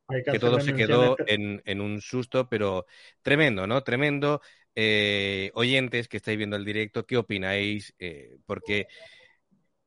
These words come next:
Speaker 2: todo fue, eh, bueno, pues fue muy rápido todo, porque, eh, el coche sale disparado,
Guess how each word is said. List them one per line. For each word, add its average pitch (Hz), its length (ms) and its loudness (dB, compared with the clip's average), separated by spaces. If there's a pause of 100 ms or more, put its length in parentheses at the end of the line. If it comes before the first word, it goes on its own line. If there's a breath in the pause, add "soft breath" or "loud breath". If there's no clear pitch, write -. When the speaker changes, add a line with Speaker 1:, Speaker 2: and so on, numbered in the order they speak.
(340)
Speaker 2:
todo 131 220 0
fue, 135 520 0
eh, 90 320 -6
bueno, 76 480 -18
pues - 360 -20
fue 98 580 -6 (580)
muy 139 260 2
rápido 127 380 0
todo, 131 320 -4
porque, 92 360 -10 (160)
eh, 95 200 -8
el 92 100 -6
coche 110 280 -4
sale 104 220 -2
disparado, 120 760 -2